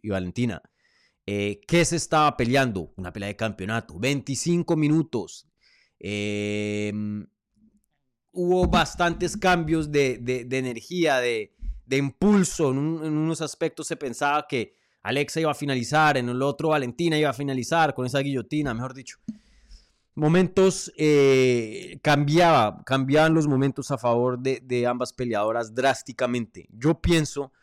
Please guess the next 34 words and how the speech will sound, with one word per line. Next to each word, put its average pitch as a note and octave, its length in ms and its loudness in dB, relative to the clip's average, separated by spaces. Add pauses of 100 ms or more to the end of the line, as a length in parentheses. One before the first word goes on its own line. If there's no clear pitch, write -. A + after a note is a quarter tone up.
(320)
que B2+ 540 0 (120)
si - 220 -4
no D3 80 2
es D3 60 0
la E3 100 2
segunda D3 340 -2
mejor B2+ 260 -2
pelea C#3+ 360 2
de, A#2+ 220 2
de A2 100 -4
todos B2+ 160 -4
los C3 120 -2
tiempos C3 260 -6
de C3+ 80 -8
las B2+ 80 -4
mujeres, B2 360 -8
sino G#2+ 200 -18
de B2 80 -10
pronto, C3+ 760 -2
eh, B2 420 -14
top C#3 200 -2
cinco, E3+ 460 -2 (880)
no A#2+ 120 -4
sé. - 300 -10 (580)
Em, A#2 880 2 (800)
pero C3+ 140 -2
una D#3 120 2
pelea C#3+ 200 2
muy, C#3+ 460 4
pero G#2+ 180 2
muy, A2+ 220 0
pero G2+ 180 -2
muy G#2 140 0
buena. F#2 340 -4